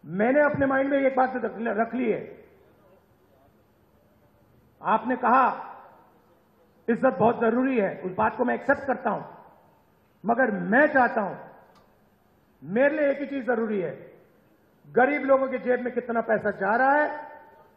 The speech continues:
और जेब में से कितना पैसा निकल रहा है। ये, ये मेरा equation है और इसको मैं छोड़ने वाला नहीं हूं।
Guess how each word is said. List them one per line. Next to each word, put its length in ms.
और 140
जेब 280
में 100
से 140
कितना 300
पैसा 520
निकल 280
रहा 160
है। 200
ये, 380
ये 60
मेरा 200
equation 320
है 180
और 140
इसको 200
मैं 120
छोड़ने 340
वाला 200
नहीं 140
हूं। 100